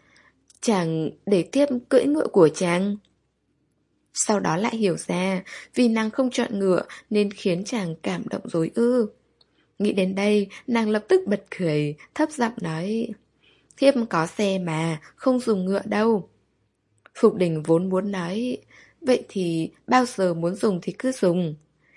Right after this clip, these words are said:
Nhưng lại thấy nàng nhìn mình chăm chú, khóe miệng vương ý cười như chế nhạo chàng. Chân chàng nhúc nhích, đứng thẳng người lên, một tay nắm cương ngựa, còn một tay kéo nàng.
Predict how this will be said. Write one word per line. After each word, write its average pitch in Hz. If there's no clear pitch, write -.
Nhưng 208
lại 202
thấy 180
nàng 202
nhìn 165
mình 156
chăm 190
chú, 190
khóe 220
miệng 247
vương 240
ý 180
cười 160
như 196
chế 170
nhạo 247
chàng. 156
Chân 214
chàng 170
nhúc 240
nhích, 330
đứng 226
thẳng 240
người 170
lên, 208
một 247
tay 269
nắm 233
cương 269
ngựa, 233
còn 170
một 165
tay 190
kéo 170
nàng. 165